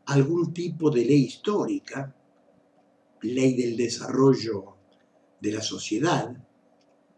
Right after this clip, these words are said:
Y cuando se dice la sociedad, se está hablando de la sociedad moderna. Y cuando se dice sociedad moderna,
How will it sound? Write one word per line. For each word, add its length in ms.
Y 80
cuando 220
se 120
dice 280
la 100
sociedad, 640
se 160
está 160
hablando 340
de 80
la 100
sociedad 400
moderna. 500
Y 80
cuando 260
se 120
dice 320
sociedad 440
moderna, 600